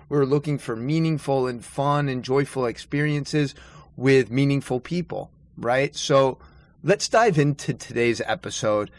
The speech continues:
I think you guys are really gonna get a lot of value out of this one.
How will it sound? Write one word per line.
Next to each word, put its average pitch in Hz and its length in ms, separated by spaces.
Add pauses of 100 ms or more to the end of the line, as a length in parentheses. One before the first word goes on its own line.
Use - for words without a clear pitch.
(360)
I 135 160
think 180 300
you 170 100
guys 151 300
are 127 80
really 127 320
gonna 117 240
get 107 200
a 110 40
lot 107 280
of 101 100
value 95 540
out 95 180
of 90 160
this 95 300
one. 76 300